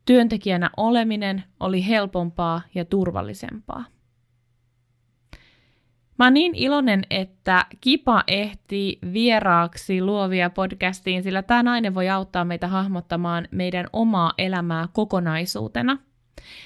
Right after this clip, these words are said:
Tässä jaksossa puhutaan siis hyvinvoinnista, ruoasta, liikunnasta, mitä ikinä siihen sisältyykään, uuden oppimisesta,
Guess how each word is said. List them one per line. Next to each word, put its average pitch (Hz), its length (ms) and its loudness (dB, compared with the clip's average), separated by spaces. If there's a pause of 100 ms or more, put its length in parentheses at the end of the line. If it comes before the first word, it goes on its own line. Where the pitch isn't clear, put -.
(180)
Tässä 339 280 2
jaksossa 254 480 0
puhutaan 214 440 0
siis 180 420 -2 (100)
hyvinvoinnista, 233 800 2 (300)
ruoasta, 226 500 2
liikunnasta, 240 720 0 (140)
mitä 190 180 -2
ikinä 196 260 -2
siihen 180 220 -4
sisältyykään, 226 840 0 (260)
uuden 240 360 4
oppimisesta, 226 880 -2